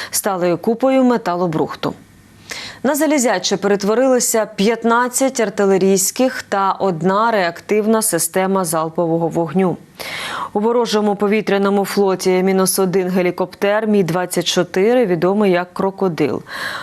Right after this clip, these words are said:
Українські захисники зачистили небо і від дев'яти ворожих безпілотників, а ще знищили тринадцять військових автомобілів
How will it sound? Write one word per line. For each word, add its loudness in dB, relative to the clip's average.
Українські 0
захисники 0
зачистили 0
небо 2
і 2
від 2
дев'яти 2
ворожих 0
безпілотників, -2
а -2
ще 0
знищили 0
тринадцять 0
військових -2
автомобілів 0